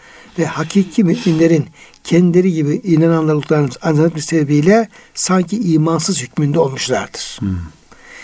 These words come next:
Speaker 1: Yani eğer Yahudilerden bahsediyorsa bu ayet-i kerime aslında yani çok hiç de imanları yok anlamında değil.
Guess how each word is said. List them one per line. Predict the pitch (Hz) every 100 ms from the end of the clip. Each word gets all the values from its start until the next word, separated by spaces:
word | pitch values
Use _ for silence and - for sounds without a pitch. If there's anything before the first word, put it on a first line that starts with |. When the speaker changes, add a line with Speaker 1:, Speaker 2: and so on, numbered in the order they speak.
| - -
Speaker 1:
Yani | 123 127 -
eğer | 143 139
Yahudilerden | 139 131 151 156 156 151
bahsediyorsa | 160 156 196 262 208 139
bu | 143
ayet-i | 143 -
kerime | - 151 170 247
aslında | 175 - 175 190 202 - _ - - 160
yani | 147 147 147 -
çok | - 190
hiç | 208 151 214 -
de | 165
imanları | 156 165 156 151
yok | 165 160
anlamında | 156 160 165
değil. | 254 208